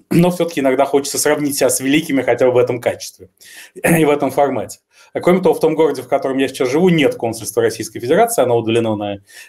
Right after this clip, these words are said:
несколько сот километров. Я посчитал, что лучше я изучу и систематизирую всю информацию о выборах,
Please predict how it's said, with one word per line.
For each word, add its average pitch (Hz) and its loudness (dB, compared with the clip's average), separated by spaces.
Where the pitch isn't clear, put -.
несколько 131 0
сот 127 0
километров. 160 0
Я 131 4
посчитал, 135 -2
что - -4
лучше 120 -6
я 113 2
изучу 135 2
и 143 4
систематизирую 135 2
всю - -6
информацию 110 0
о - -2
выборах, 156 2